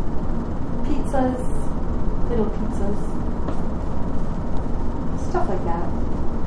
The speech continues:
And sometimes, like, with the cookies, I used to, in my older, my younger days, I had, like, a little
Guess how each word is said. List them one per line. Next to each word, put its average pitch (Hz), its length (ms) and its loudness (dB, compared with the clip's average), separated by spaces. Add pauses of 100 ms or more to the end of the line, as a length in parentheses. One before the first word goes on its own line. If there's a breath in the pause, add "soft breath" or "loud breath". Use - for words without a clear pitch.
(220)
And 285 140 4
sometimes, 330 480 4
like, 220 140 2
with 220 100 2
the 220 80 2 (100)
cookies, 262 580 0 (280)
I 233 80 -2
used 302 420 6
to, 202 440 2
in 202 80 0
my 190 260 2
older, 254 300 2 (640)
my 202 180 2
younger 247 320 2
days, 196 420 0 (1400)
I 233 100 0
had, 247 200 2
like, 214 140 2
a 208 140 2
little 202 360 2